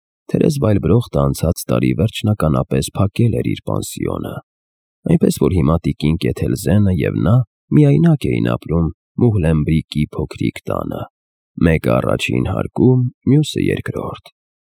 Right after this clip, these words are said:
Նրա աղավաղված ու զառամյալ փոքրիկ մարմնի պատճառած տկարությունները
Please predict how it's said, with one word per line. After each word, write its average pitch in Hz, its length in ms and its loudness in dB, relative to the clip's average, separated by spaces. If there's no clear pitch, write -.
Նրա 76 300 4
աղավաղված 76 800 0
ու 78 120 0
զառամյալ 71 580 0
փոքրիկ 87 480 -2
մարմնի 73 420 0
պատճառած 71 720 -2
տկարությունները 67 960 -2